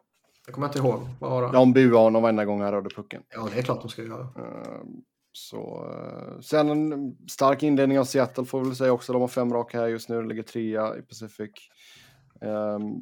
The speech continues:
Speaker 2: trots starka inledning från Erik Karlsson, San Jose sist tillsammans med Anaheim. De, eh, ligger båda på nio poäng just nu när vi spelar in detta.
Speaker 1: Saint Louis.
Speaker 2: Och sen har vi då Saint Louis. Och det går trögt för Jordan Binnington.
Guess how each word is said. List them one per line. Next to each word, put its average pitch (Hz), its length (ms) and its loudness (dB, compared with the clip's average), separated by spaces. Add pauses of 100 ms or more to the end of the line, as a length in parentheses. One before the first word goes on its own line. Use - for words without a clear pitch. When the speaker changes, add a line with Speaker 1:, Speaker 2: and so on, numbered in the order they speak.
(880)
Speaker 2:
trots 165 320 4
starka 147 680 4
inledning 135 360 4
från 127 120 -2
Erik 123 200 0
Karlsson, 123 560 2
San 131 220 -2
Jose 131 320 -4
sist - 460 -8
tillsammans 123 540 2
med 120 180 2
Anaheim. 123 580 0 (580)
De, 120 360 -8
eh, 123 420 -12
ligger 117 160 -8
båda 113 260 0
på 117 120 -10
nio 117 200 -4
poäng 131 300 -2
just 139 200 -6
nu 139 100 -4
när 143 80 -6
vi 139 60 -8
spelar 135 220 -10
in 135 100 -4
detta. 139 340 -4 (840)
Speaker 1:
Saint 127 340 -4
Louis. 135 920 0 (220)
Speaker 2:
Och 156 200 4
sen 165 240 8
har 156 140 6
vi 139 120 4
då 135 160 4
Saint 127 280 0
Louis. 110 760 -2
Och 120 520 -4
det 135 100 -12
går 139 240 -6
trögt 139 340 -2
för 151 80 -8
Jordan 143 480 -6
Binnington. 113 460 -6